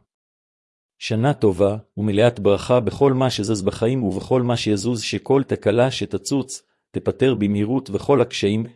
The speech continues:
ייעלמו בקלות, שתהיה זאת השנה המהממת שלא נרצה שתיגמר לעולם, נתעקש עליה, רק היא ולא אחרת. ברכה לגן.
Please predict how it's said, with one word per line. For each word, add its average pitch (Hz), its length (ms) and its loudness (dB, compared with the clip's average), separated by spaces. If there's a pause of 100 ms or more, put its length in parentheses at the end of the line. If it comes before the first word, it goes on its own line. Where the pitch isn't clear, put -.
(120)
ייעלמו 104 380 0
בקלות, 113 440 0
שתהיה 110 300 -2
זאת 120 220 -4
השנה 107 340 -2
המהממת 110 540 -2
שלא 127 300 0
נרצה 127 380 -2
שתיגמר 120 560 -2
לעולם, 110 460 2
נתעקש 110 460 -2
עליה, 95 200 0 (240)
רק 135 220 -2
היא 127 340 -2
ולא 131 260 6
אחרת. 80 580 -6 (1120)
ברכה 101 520 0
לגן. 82 500 -4